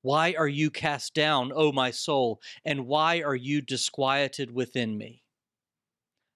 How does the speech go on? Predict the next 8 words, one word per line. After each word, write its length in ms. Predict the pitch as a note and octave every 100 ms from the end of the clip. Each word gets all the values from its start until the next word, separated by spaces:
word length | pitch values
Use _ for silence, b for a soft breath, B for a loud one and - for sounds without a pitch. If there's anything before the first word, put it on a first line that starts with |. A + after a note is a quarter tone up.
| -
Hope 240 | F#3+ F#3 -
in 160 | C#3+
God, 420 | C3+ C3+ B2 A#2
for 260 | - C#3 C#3
I 140 | D3+ D3+
shall 240 | D#3 A#2+
praise 460 | - D3 D3 C#3+ -
him, 380 | B2 G#2+ G#2+